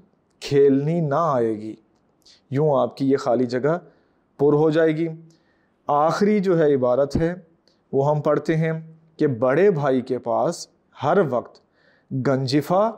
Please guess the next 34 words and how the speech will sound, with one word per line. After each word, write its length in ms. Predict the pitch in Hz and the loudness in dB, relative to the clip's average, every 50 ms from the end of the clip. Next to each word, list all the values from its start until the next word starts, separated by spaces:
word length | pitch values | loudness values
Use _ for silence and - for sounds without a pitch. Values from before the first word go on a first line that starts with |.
| - - _ _ _ _ _ _ - | -12 -20 _ _ _ _ _ _ 0
और 200 | 156 151 151 143 | 0 2 2 0
शतरंज। 560 | - - 131 104 - 110 113 107 107 104 - _ _ _ _ _ _ _ _ _ _ _ _ _ _ _ | -2 -4 -6 -6 -6 -8 -10 -10 -12 -16 -20 _ _ _ _ _ _ _ _ _ _ _ _ _ _ _
खाली 300 | - - 170 131 135 156 | -6 -2 0 2 2 2
जगह 220 | 156 143 143 151 147 | 2 2 2 2 0
पे 120 | 147 - | 0 -2
क्या 220 | 151 - 156 151 160 | -2 0 0 2 2
लिखेंगे? 540 | 165 151 156 - 165 160 160 180 202 220 214 - - _ _ _ _ _ _ _ _ _ - | 0 -2 -2 -4 -6 -2 0 0 0 0 -4 -10 -20 _ _ _ _ _ _ _ _ _ -10
गंजिफा 680 | 131 117 135 135 139 139 131 156 160 156 - 190 196 214 220 220 - - _ | -4 -2 0 0 0 0 0 0 0 0 0 0 0 0 -2 -4 -10 -8 _
और 360 | 147 147 139 139 147 170 180 214 - - _ - | 0 2 4 4 2 2 0 -4 -10 -16 _ -10
शतरंज। 600 | - - 147 - - 139 135 131 120 107 - - _ _ _ _ _ _ _ _ _ - | -4 -4 -4 -2 -2 -2 -2 -2 -4 -8 -14 -18 _ _ _ _ _ _ _ _ _ -2
आगे 300 | 135 131 131 120 147 151 | 0 0 0 2 2 0
इबारत 340 | 151 131 131 135 143 139 143 - | 2 2 0 0 0 -2 -2 -2
पढ़ 160 | 139 131 139 | 0 0 0
लें, 160 | 156 170 190 | -2 -4 -6
हुआ 340 | 185 - 139 131 131 139 135 127 | -6 -4 -2 0 2 2 0 0
करता 400 | - 123 110 104 - - 110 104 | -2 -6 -10 -8 -6 -6 -6 -6
है। 180 | 107 98 98 - _ _ _ _ | -6 -8 -14 -16 _ _ _ _
हम 140 | 117 123 131 | -4 -4 -4
इसको 200 | 123 - - 123 | -4 -4 -4 -2
दोहरा 340 | 113 123 120 120 120 123 131 | -2 0 0 2 2 2 2
देते 280 | 139 143 135 151 151 | 2 0 0 0 -2
हैं, 240 | 151 160 165 160 - - - - - - - - _ _ - | -2 -2 -4 -6 -8 -16 -20 -20 -20 -20 -20 -20 _ _ -6
बड़े 360 | 127 127 139 143 156 170 175 170 | -2 0 2 2 4 4 2 2
भाई 340 | 131 127 131 123 135 139 131 | 0 0 0 0 0 0 -2
के 180 | 135 139 135 117 | -2 -2 -2 -2
पास 600 | - 123 113 113 117 120 131 147 156 151 - - - | -2 -2 -2 0 0 2 2 2 0 0 -4 -8 -8
हर 200 | 123 131 135 143 | -4 -2 0 0
वक्त 400 | 131 110 123 120 127 - - - 147 | 0 -2 -2 -4 -4 -6 -6 -6 -6
गंजिफा 600 | 139 120 123 120 123 117 117 127 123 - - 143 | -4 -2 -4 -4 -4 -4 -4 -4 -4 -2 -2 0
और 300 | 139 151 143 127 123 117 | 2 2 2 2 0 -2
शतरंज 480 | - - 117 101 127 131 139 151 131 | -4 -6 -6 -4 -4 -4 -4 -4 -4
हुआ 220 | 120 120 123 123 120 | -4 -2 -2 -2 -2
करता 400 | - 127 120 117 - 131 123 123 | 0 -2 -4 -4 -2 -2 -2 0
है। 280 | 127 135 165 175 185 | 2 2 2 0 -2